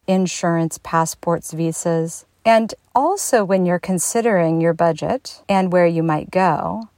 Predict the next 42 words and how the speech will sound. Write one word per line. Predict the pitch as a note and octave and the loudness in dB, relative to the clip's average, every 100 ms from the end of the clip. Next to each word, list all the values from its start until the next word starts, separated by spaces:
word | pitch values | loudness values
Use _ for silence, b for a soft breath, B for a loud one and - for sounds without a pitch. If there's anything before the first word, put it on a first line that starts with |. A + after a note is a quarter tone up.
| _ | _
it | A#3 A#3 - | 2 2 2
is | C4 D4 - | 2 2 2
interesting | C4+ C#4+ D#4 - C#4+ A#3+ | 2 2 2 0 0 0
to | G3+ | -2
think | - A3+ A3 | -4 -2 -2
about | G3+ G3 F#3 | 2 2 0
how | - F#3 | 0 0
you | F#3+ G#3+ | 0 -2
can | - G#3 | -2 0
make | F#3 E3+ F3 | 0 0 0
money | F3 F3 | 0 2
on | E3 E3 | 2 0
what | - | 0
you | E3+ - | -2 0
already | E3+ E3+ E3+ | 2 2 0
have | E3 - E3 D#3+ - - | -4 0 0 0 -6 -4
in | F3 F3 | -2 0
your | E3+ E3 | 2 0
possession. | D#3+ F3 D#3 E3 D3+ - D3 - - | 0 -4 -2 0 -2 -4 -10 -10 -12
So | - - G3 E3 - | -8 -2 2 0 -2
if | F#3 | -6
you | G#3 | -4
own | - G#3 G#3+ | -2 -2 0
your | G#3 | 0
home, | A3+ G#3 D#3+ | 0 -2 -2
can | - G#3 | -4 -2
you | G3 F#3+ | -2 -2
rent | F#3+ F#3 | -2 -2
it | G3 F#3+ | -2 0
out | G#3+ - - - - | 0 -2 -6 -18 -10
while | - F3+ | -2 0
you're | F3 E3+ | 2 0
gone, | F#3 D#3+ - E3 - _ - | 0 -2 -4 -12 -18 _ -8
which | G3 - | -6 -6
can | - E3 | -2 -2
dramatically | D3 D3+ C#3+ D#3+ C4 A3 - - | 0 -2 0 0 0 -2 -6 -4
offset | - - - - | -4 -4 -4 -2
your | E3 D3 | -4 -6
costs | - - - E3 | -6 -6 -4 -4
in | D3 | -2
another | C#3+ D3 C#3+ | -2 -4 -6
country? | D3+ D3+ - - | -8 -10 -12 -14